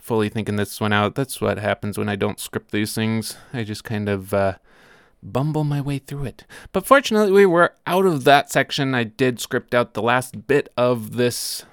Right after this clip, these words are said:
podcast, so we'll jump right back into this good stuff, and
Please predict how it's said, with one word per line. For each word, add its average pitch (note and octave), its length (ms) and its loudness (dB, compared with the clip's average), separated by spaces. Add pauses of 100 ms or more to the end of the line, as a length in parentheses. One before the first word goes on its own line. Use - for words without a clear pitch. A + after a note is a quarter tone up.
(120)
podcast, A#2 680 -2
so G2+ 320 0 (680)
we'll F3+ 220 6
jump D3+ 360 -2
right C#3+ 280 0
back B2 300 0
into C3 340 -6
this - 720 -4 (240)
good B2+ 200 0
stuff, - 460 0
and G2+ 260 -4